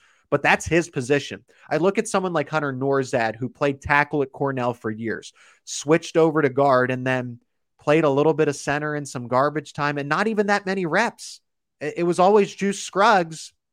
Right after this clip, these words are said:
and, and prob-, mo-, mainly because Nick Dawkins was hurt at that point in time. But Hunter Nourzad was always a rotational guard. So I, I,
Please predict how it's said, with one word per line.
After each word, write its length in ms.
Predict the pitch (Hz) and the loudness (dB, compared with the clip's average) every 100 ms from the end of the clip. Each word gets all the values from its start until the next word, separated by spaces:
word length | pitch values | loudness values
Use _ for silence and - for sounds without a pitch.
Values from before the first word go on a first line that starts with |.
| _ _ | _ _
and, 180 | 147 160 156 | -6 -4 -4
and 340 | 160 160 135 - 135 | -6 -8 -12 -20 -20
prob-, 320 | - 202 269 | 0 2 2
mo-, 320 | 180 185 302 269 | 2 4 4 2
mainly 480 | 175 294 415 202 170 | -2 0 0 -2 -2
because 500 | 156 - 165 156 139 | -2 0 2 2 0
Nick 240 | 185 196 | -6 -2
Dawkins 480 | 165 175 180 156 135 | 0 0 -2 -10 -4
was 220 | 135 131 | -2 -2
hurt 360 | - 254 294 - | -2 -2 -2 -4
at 120 | 131 | -6
that 200 | 139 123 | -2 -4
point 220 | - 131 117 | -4 -8 -8
in 80 | |
time. 360 | 113 120 117 120 - _ _ _ 139 | -8 -4 -4 -6 -14 _ _ _ -6
But 60 | |
Hunter 200 | 147 262 | -4 -4
Nourzad 400 | 214 208 240 170 | -2 -2 0 0
was 120 | 143 | 2
always 280 | 147 175 170 | 2 2 2
a 40 | 160 | 0
rotational 840 | 151 147 139 175 175 - 165 143 | 0 -2 -2 -4 -4 -4 -4 -2
guard. 440 | 131 170 156 98 | 2 2 2 -2
So 340 | - 156 147 143 _ _ _ | -6 -2 -2 -4 _ _ _
I, 140 | 156 165 | -2 0
I, 300 | 165 170 | 0 0